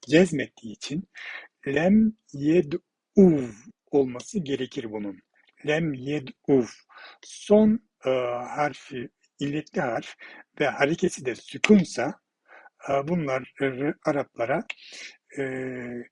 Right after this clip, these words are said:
bazen teazzür diyorlar, bazen siklet diyorlar. E, mesela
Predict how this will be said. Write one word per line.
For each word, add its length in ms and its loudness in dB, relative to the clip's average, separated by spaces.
bazen 500 0
teazzür 600 -2
diyorlar, 360 -8
bazen 340 -6
siklet 440 -10
diyorlar. 480 -10
E, 300 -6
mesela 480 -4